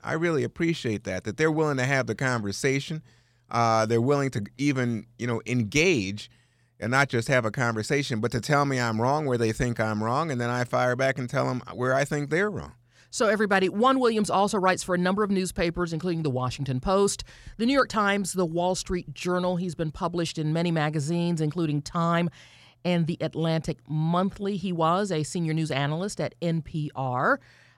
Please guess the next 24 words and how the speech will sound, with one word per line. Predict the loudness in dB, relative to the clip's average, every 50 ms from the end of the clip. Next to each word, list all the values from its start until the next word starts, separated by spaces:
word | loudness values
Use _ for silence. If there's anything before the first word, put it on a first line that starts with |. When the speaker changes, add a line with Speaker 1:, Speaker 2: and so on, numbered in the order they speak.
| _ _
Speaker 2:
Uh, | -8 -6 -4 -4 -4 -6 -6 -8 -10 -12 -10
and, | -6 -4 -2 -2 -2 -2 -2
of | -4 -4
course, | -4 -4 -4 -2
he's | -4 -4 -2
an | 0
author. | 2 2 2 0 0 -4 -6 -6 -6 -12 -20 _ _ _ _ _ _ _ _ _ _
He | -8 -6 -6
wrote | -4 -4 -4 -4 -4 -6 -10 _ _ _ _
Eyes | -4 -2 0 0 0 0 -2 -4 -4
on | -2 -2 0 0
the | -2 -2
Prize, | -6 -6 -6 -4 -2 -2 -2 -2 -2 -2
America's | -2 -2 0 -2 -2 -4 -4 -4 -6 -6 -6
Civil | -4 -4 -2 0 0 -2
Rights | 0 -2 -4 -4 -6 -8 -8 -6
Years, | -4 -2 0 0 -2 -2 -4 -8 -12 -16 -20 -20 -20 -20 _ -4
nineteen | -4 -4 -4 -4 -4 -4 -4
fifty-four | -2 -4 -8 -8 -10 -10 -8 -6 -6 -4
to | -4 -4
nineteen | -4 -4 -6 -8 -8 -6 -6 -6
sixty-five, | -6 -8 -12 -14 -8 -6 -6 -4 -2 -2 -2 0 -2
a | -2
companion | -4 -2 -2 -4 -4 -4 -8 -6 -4 -2 -2 0 0 0 0 0 0